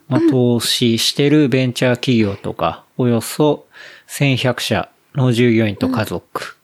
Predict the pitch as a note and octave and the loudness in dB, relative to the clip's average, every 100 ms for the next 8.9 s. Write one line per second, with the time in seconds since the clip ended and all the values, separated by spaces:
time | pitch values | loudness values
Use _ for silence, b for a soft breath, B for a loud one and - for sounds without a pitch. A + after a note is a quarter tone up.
0 | - G#2+ G2+ - A#2 - D#3 C#3+ B2 A#2+ | -4 -2 -2 -4 -10 0 2 2 2 2
1 | A#2+ B2 A#2+ A#2+ A2+ A2+ - A#2+ - - | 2 2 2 2 0 -2 -2 0 0 0
2 | D4+ C4+ - _ _ _ _ _ - _ | 0 0 -4 _ _ _ _ _ -20 _
3 | - D3+ D3+ C3 G#2 - A2 A2 - G#2+ | -2 2 4 2 0 0 -2 -2 -4 -2
4 | B2 C#3 B B B B B B B C3 | 0 -2 B B B B B B B -2
5 | - A#2+ A2+ A2 - A2+ - - - - | 2 2 2 0 0 0 0 -2 -6 -12
6 | - _ _ - D#3 - - _ _ B2 | -18 _ _ 0 0 0 -8 _ _ -4
7 | - A2 G2+ A2+ G2+ F#2 G#2 - - - | 0 -2 0 0 0 -2 -4 -10 -10 -10
8 | - - G#2 - - - D4+ C4+ | -10 -10 -10 -12 -14 0 2 2